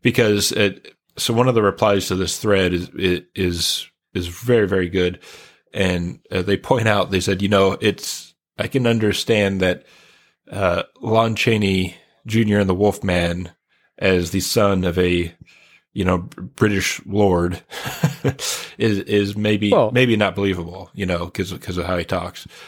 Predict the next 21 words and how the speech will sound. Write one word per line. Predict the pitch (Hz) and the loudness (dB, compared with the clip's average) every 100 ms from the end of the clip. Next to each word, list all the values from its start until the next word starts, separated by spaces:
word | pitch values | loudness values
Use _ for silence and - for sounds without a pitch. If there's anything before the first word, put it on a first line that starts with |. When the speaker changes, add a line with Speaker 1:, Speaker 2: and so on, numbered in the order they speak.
| - _ _ | -20 _ _
Speaker 1:
He | 101 | -6
goes, | 95 | -6
But | - 123 95 - | 2 2 2 -2
if | 117 117 | -4 -2
you | 107 | 0
fast | 113 104 | 0 0
forward | - 107 104 - | 0 0 0 -2
to | 107 98 87 - _ _ _ _ - | -4 -2 -4 -8 _ _ _ _ -2
Abbott | 123 110 | 0 2
and | 95 | -2
Costello | 95 - 117 | -2 0 0
Meet | 98 90 | 0 -4
Frankenstein | - 107 104 - - 92 92 90 - _ _ _ _ | -2 -2 0 -4 -2 0 0 -2 -8 _ _ _ _
and | 110 98 | -4 -2
you | |
see | 90 117 | 0 0
Larry | 101 104 95 | 2 2 2
Talbot | - 101 95 90 | 0 0 0 -2
as | 98 92 90 85 | 0 0 0 -4
an | - 95 | -4 -4
Englishman, | 95 113 117 101 - 92 87 90 | 0 0 2 0 0 -2 -2 -4